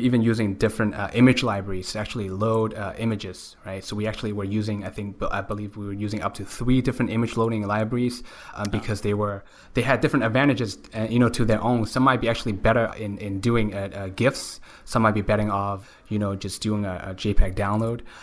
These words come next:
Speaker 1: So, you know, the f-, first thing the, the platform team comes in and actually kinda just, kinda s-, just see a common pattern of what are some of the common, uh, you know, common things that different teams are trying to use, and kinda extract the commonality out, and then, uh,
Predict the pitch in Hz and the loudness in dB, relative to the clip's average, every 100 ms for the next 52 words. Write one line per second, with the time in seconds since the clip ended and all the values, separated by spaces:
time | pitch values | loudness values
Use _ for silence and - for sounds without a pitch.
0 | - 104 117 107 104 104 113 113 110 101 | -14 -2 4 4 4 0 0 0 0 -4
1 | - 101 - 120 127 107 101 98 101 98 | -8 -6 0 2 2 -2 -2 -4 -6 -8
2 | 98 101 - 127 - 110 - 107 120 113 | -10 -8 2 2 2 -2 -2 0 2 4
3 | 110 117 104 104 - 104 - 110 101 104 | 4 2 0 -2 -2 -4 -2 -2 -2 -6
4 | - 131 107 - - 110 - - 120 107 | -2 0 0 -2 -4 -2 0 4 4 4
5 | - 117 113 107 - 120 110 104 101 95 | 2 2 4 2 2 2 0 -2 -2 -4
6 | - - - - 120 123 147 127 110 - | -12 -20 -10 2 4 6 4 2 0 -2
7 | - 117 117 110 104 104 - - - - | 4 6 6 2 0 -4 -12 -20 -20 -14
8 | 101 98 107 107 104 113 110 107 101 98 | -10 -8 -6 -4 0 2 2 0 -4 -2
9 | 98 110 107 - 113 101 92 110 104 95 | -2 -2 -2 -4 -4 -6 -6 -4 -4 0
10 | 131 185 - - - - - 107 104 139 | 0 0 -4 -16 -20 -14 -4 0 2 2
11 | 107 101 - 110 - - 110 107 107 104 | 0 0 2 2 0 -4 0 0 0 -2
12 | 101 98 135 139 - 110 107 101 101 101 | -2 0 2 0 -4 -4 -2 -4 -6 -8
13 | 98 | -8